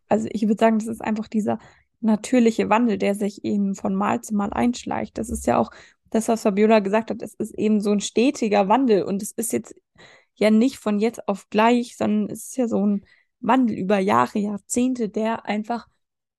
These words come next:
was sie auch vorher schon gesagt hat, eben dieser natürliche Prozess ist, weil wir selber entwickeln uns ja auch weiter durch einfach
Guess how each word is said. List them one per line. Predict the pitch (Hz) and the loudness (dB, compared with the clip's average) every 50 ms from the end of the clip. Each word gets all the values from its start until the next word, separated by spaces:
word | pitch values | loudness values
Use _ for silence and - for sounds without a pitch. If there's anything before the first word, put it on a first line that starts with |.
| _ _ _ _ _ - | _ _ _ _ _ 0
was | 214 226 226 - - | 0 0 2 0 -2
sie | 233 214 202 - - - | -2 -2 -2 -2 0 2
auch | 240 262 | 2 2
vorher | 247 - 254 254 247 240 | 2 2 4 6 6 6
schon | 220 - 240 214 | 4 4 2 2
gesagt | 196 190 226 254 - - | 4 2 2 2 2 0
hat, | - - | 0 2
eben | 190 202 208 190 | 2 2 2 2
dieser | 214 - 208 | 0 0 0
natürliche | 208 214 226 - - 311 330 294 269 233 - - 202 190 196 202 226 - _ - _ _ _ _ _ _ | 0 0 0 2 4 6 6 6 6 4 4 2 0 2 2 0 -2 -4 _ -18 _ _ _ _ _ _
Prozess | _ - 208 - - - 233 226 - - - | _ -6 -6 -4 0 0 0 0 -2 -6 -4
ist, | - 220 240 - 226 | -4 -4 -4 -2 0
weil | 214 202 196 196 - - | 0 2 2 0 -2 -4
wir | 190 208 233 262 240 | -4 -4 -2 -2 -2
selber | 208 214 214 247 262 254 196 214 208 - - - | -2 -2 0 0 0 0 -2 -2 -2 -4 -4 -6
entwickeln | 190 202 - - 226 226 - 240 214 196 202 | -10 -10 -6 -4 -6 -4 -2 -2 -2 -2 -2
uns | 208 208 - | -4 -4 -4
ja | - 208 | -2 0
auch | - - 208 - - - | 2 2 0 0 -2 -2
weiter | - - - - 208 208 | 0 0 0 -2 -4 -6
durch | - 220 220 208 - - - | -4 -4 -4 -4 -4 -6 -6
einfach | 190 190 190 208 208 - | -4 -4 -4 -6 -8 -10